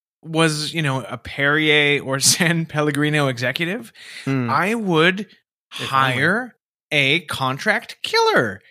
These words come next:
Speaker 1: to,
Speaker 2: Mm-hmm.
Speaker 1: you know, wipe out the, the board of directors over at Bubbly or at Aha, you know?
Speaker 2: <laughs>
Speaker 1: Get rid of the competition.
Speaker 2: Now, Mike, I always thought you were kind of a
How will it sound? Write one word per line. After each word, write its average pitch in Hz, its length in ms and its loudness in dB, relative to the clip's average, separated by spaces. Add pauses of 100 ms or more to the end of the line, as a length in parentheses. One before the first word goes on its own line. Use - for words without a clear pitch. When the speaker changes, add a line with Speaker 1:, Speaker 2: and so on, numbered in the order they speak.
(220)
Speaker 1:
to, 160 400 2
Speaker 2:
Mm-hmm. 156 80 2 (600)
Speaker 1:
you 160 40 -8
know, 165 100 0
wipe 139 440 0
out 143 340 0
the, 139 180 -4 (100)
the 139 260 -4
board 123 340 -8
of 143 80 -8
directors 147 560 2
over 147 280 4
at 131 140 -6
Bubbly 151 600 2
or 139 180 2
at 135 180 0
Aha, 135 760 2 (160)
you 123 100 -8
know? 151 240 -6 (220)
Speaker 2:
<laughs> - 220 -20
Speaker 1:
Get 180 120 4
rid 196 140 4
of - 40 0
the 185 60 6
competition. 160 720 -4 (800)
Speaker 2:
Now, 208 240 2
Mike, 349 360 2
I 233 220 2
always 277 260 0
thought 147 220 4
you 147 100 0
were 139 120 0
kind 139 280 0
of 117 100 -4
a 113 280 0